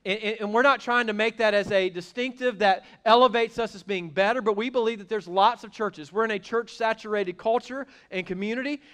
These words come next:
and we believe there's a distinct purpose for which God has allowed this church to survive pandemics and transitions and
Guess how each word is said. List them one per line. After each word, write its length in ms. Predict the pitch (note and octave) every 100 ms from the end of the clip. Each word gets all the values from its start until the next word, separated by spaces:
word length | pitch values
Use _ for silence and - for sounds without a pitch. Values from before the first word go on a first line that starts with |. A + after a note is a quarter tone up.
| -
and 160 | F#3
we 120 | G3 A#3+
believe 280 | A3+ A#3+
there's 160 | G#3 G3
a 80 | A3
distinct 420 | G3 - B3 C4
purpose 360 | A#3+ A#3 A#3+ -
for 100 | G#3
which 220 | G#3+ -
God 180 | G#3+ G#3+
has 140 | F3
allowed 480 | F#3 G3 A3+ A#3 F3+
this 160 | B3+
church 320 | - A#3 A#3 A3
to 80 |
survive 420 | F3+ F#3 G3 G3+ F#3
pandemics 680 | A#3+ B3 G#3+ A#3+ B3 A3+
and 100 | F3+
transitions 760 | E3+ A#3+ B3 F#3+ A#3 A3 A#3 F3+
and 140 | E3+